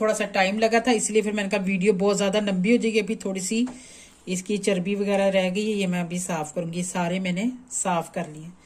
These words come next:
वैसे तो दुकान वाले ही साफ करके देते हैं, लेकिन इन्होंने नहीं, बच्चों ने इसी तरह ही लिया है। तो आ, ये देखिए इसमें से कितना ज़्यादा ये चर्बी और इसकी ये झिल्ली उतरी है बहुत ज़्यादा।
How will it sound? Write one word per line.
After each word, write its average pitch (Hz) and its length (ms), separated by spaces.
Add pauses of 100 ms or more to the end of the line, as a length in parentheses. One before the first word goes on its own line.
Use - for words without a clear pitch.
(960)
वैसे 220 260
तो 262 120
दुकान 240 400
वाले 285 160
ही 302 160
साफ 254 380
करके 254 280
देते 240 260
हैं, 240 80
लेकिन 233 280
इन्होंने 226 460
नहीं, 220 240
बच्चों 226 300
ने 214 200
इसी 214 200
तरह 226 180
ही 220 100
लिया 208 160
है। 180 120 (1400)
तो 175 360
आ, - 140
ये 196 180
देखिए 196 260
इसमें 190 180
से 190 120
कितना 185 320
ज़्यादा 170 260
ये 170 240 (100)
चर्बी 170 520
और 170 160
इसकी 170 240
ये 160 160
झिल्ली 156 380
उतरी 156 220
है 160 100
बहुत 156 220
ज़्यादा। - 1300